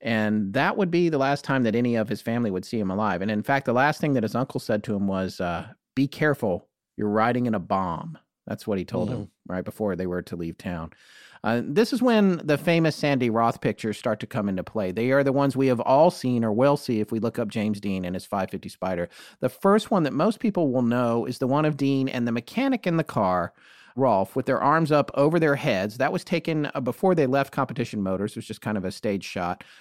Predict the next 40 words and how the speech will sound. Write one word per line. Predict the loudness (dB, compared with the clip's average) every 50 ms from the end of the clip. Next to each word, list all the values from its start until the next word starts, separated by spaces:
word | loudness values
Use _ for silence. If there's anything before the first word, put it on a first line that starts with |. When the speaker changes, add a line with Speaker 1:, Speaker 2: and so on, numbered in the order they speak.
| -20 _ -8
Speaker 1:
as | -8 -4 -2
they | 0 0
were | 2 0 0
heading | 0 0 0 0 0 0 0
out | 0 -2 -2 -4
for | -4
their | -4 -4 -4
trip | -2 -2 -4 -4 -2
about | -2 0 0 0 0
one | 2 0 0 0
thirty | 2 0 0 2 0
or | -2
two | -2 -2 -2
in | -2 0
the | 0 -2
afternoon. | -2 -4 -4 -2 -2 -2 0 2
Rolf | 4 2 4 2
had | 0 0
been | 0 2
working | 2 0 0 0 -2 -2
on | -2 0 -2
it. | -2 -4
That | -4 -6 -4
tells | -4 -4 -2
you | -2
again | -4 -2 -2 -2 -2
about | -2 -2 -4 -6
the | -6 -4 -2
engine, | -2 -2 -2 -4 -4 -4
that, | -6 -8 -8
'cause | -10 -6
they | -6 -2 0
got | 0 2
over | 2 2 2 2
there | 2 2 2 2
in | 0 -2
the | -2 0
morning, | 0 2 2 2 2 0 -2
I | -2 -4
think. | -4 -4 -4 -4 -4